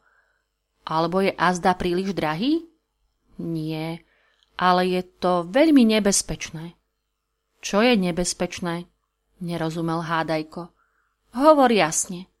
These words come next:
"No, ak by niekto chcel ten liek zadovážiť, mohol by na to doplatiť aj, aj vlastným životom." "Životom?" Hádajkovi prebehli po chrbte zimomriavky.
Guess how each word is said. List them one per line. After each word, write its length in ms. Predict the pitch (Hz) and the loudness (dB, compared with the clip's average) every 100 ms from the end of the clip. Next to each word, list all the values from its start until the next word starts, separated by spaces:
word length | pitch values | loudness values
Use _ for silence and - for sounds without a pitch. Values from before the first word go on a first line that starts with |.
| _ _ _ _ _ _ _ - | _ _ _ _ _ _ _ -4
"No, 320 | 269 240 190 - _ _ _ | 2 4 2 -4 _ _ _
ak 240 | 185 190 175 | -2 -2 -2
by 160 | 190 185 | -2 0
niekto 560 | 202 269 349 - 190 175 | 0 0 0 -2 -2 -2
chcel 240 | - 196 185 | 0 0 0
ten 220 | 185 175 | 0 -2
liek 240 | 180 170 160 | 0 -2 0
zadovážiť, 880 | 190 240 330 180 165 170 170 - _ _ _ _ _ | 0 0 2 2 0 -2 -8 -12 _ _ _ _ _
mohol 480 | 220 208 233 262 254 | -4 -2 2 4 4
by 100 | 220 202 | 2 0
na 160 | 220 | 0
to 160 | 240 196 | 0 -2
doplatiť 960 | 170 202 240 240 247 269 254 - - | 0 0 2 2 0 -6 -6 -10 -6
aj, 320 | 208 208 220 214 _ _ _ _ _ | -2 0 0 -4 _ _ _ _ _
aj 220 | - 196 190 185 _ | 2 2 2 -4 _
vlastným 560 | 202 262 302 - 233 208 | 2 4 4 2 2 4
životom." 640 | 180 170 165 - 160 165 _ _ _ _ _ - | 2 0 -4 -6 -12 -12 _ _ _ _ _ -14
"Životom?" 880 | 147 143 180 175 214 359 392 403 - _ _ _ _ _ _ _ - | -6 -4 -2 0 0 0 -2 -2 -10 _ _ _ _ _ _ _ -14
Hádajkovi 640 | 165 175 214 285 302 277 180 | -2 0 2 2 2 2 0
prebehli 480 | 175 185 214 185 | -4 -2 -2 -4
po 160 | 156 175 | -4 -4
chrbte 400 | - - - 175 | -4 -8 -6 -4
zimomriavky. 800 | 170 165 160 160 160 165 - 185 | -4 -4 -4 -6 -6 -8 -14 -20